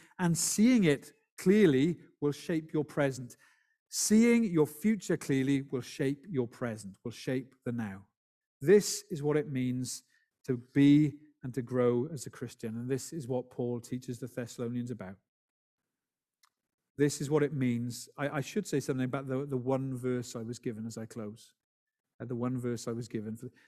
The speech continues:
so normally when we do a new series, um, what happens is Dave, Dave and I knock some ideas around, we talk to the other elders, we come up with what the preaching program is,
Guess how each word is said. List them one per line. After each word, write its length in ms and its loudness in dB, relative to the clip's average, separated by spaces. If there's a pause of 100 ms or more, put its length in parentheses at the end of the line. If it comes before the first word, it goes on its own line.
so 280 2
normally 460 2
when 220 -2
we 100 0
do 200 -2
a 20 -4
new 120 -2
series, 640 0 (240)
um, 360 -4 (760)
what 160 -2
happens 240 -2
is 100 -2
Dave, 380 2 (320)
Dave 220 4
and 80 2
I 320 4
knock 200 -4
some 140 -6
ideas 340 2
around, 280 -2
we 80 -4
talk 260 0
to 80 -4
the 60 4
other 140 0
elders, 340 -2
we 60 -8
come 180 -2
up 120 -2
with 80 -6
what 120 -8
the 40 -12
preaching 360 -6
program 400 0
is, 300 0